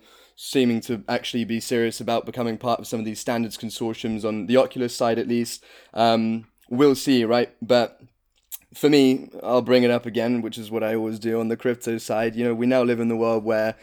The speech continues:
we don't have to trust people, right? Uh, at all. The core tenet of decentralization and cryptography is don't trust, verify. You know, I think a world where the economic sort of backbone and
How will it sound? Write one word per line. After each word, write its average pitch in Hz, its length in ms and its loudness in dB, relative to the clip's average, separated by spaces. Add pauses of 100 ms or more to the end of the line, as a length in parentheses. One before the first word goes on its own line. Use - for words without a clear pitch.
(260)
we 127 100 4
don't 131 300 4
have 131 260 0
to 120 120 -8
trust - 360 -2
people, 113 480 -4
right? 113 220 0 (220)
Uh, 117 260 2
at 123 240 -4
all. 113 260 0
The 120 120 -6
core 135 220 0
tenet 127 300 -2
of 107 280 -8
decentralization 113 880 -4
and 107 100 -6
cryptography 107 720 -4
is 104 240 -4 (360)
don't 123 220 6
trust, - 380 -2
verify. 107 640 0 (140)
You 110 100 -6
know, 113 160 0
I 113 60 0
think 123 320 0 (340)
a 117 80 2
world 127 340 8
where 113 380 2 (160)
the 110 540 -2 (480)
economic 139 680 4 (100)
sort 117 240 -4
of 104 160 -8
backbone 117 760 2
and 110 380 -2